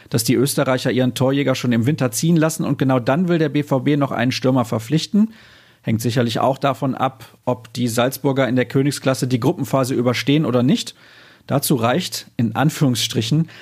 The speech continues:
ein Sieg am letzten Spieltag zu Hause gegen den F C Liverpool.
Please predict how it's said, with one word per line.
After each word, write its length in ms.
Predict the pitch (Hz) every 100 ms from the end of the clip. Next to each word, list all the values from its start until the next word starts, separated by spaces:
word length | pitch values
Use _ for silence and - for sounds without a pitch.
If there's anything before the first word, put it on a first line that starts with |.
| - -
ein 160 | 120
Sieg 260 | 113 196 -
am 120 | 135
letzten 280 | 143 - 147
Spieltag 640 | - 131 135 131 123 117
zu 160 | - 117
Hause 240 | 113 110 110
gegen 180 | 107
den 100 | 101
F 180 | 101 110
C 140 | - 104
Liverpool. 560 | 104 101 - 110 113